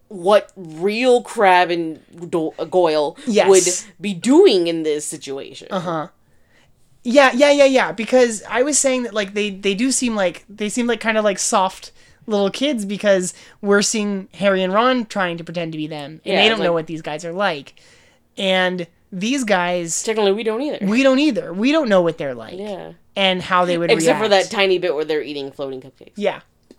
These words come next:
Speaker 2: Yes.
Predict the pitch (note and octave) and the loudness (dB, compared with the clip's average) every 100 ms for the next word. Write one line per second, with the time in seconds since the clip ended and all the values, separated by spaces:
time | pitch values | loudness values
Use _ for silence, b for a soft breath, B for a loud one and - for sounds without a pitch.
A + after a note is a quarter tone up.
0 | _ - - _ _ _ _ _ - - | _ -20 -20 _ _ _ _ _ -20 -20
1 | _ _ _ _ _ _ - F#3 C#3 - | _ _ _ _ _ _ -18 -10 -10 -10
2 | - | -14